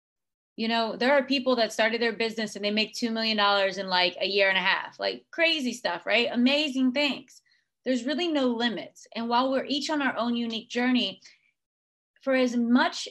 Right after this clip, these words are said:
as we fight for our limitations, the "I don't knows," the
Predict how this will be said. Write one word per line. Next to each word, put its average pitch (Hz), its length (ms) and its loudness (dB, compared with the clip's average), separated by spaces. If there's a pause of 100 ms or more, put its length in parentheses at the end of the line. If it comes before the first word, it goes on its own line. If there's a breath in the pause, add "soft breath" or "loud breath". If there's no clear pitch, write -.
as 247 180 0
we 247 420 0 (520)
fight 254 400 0
for 247 160 2
our 220 120 4
limitations, 214 1000 -6 (800)
the 196 160 0
"I 202 120 4
don't 214 280 0
knows," 202 560 2
the - 80 -10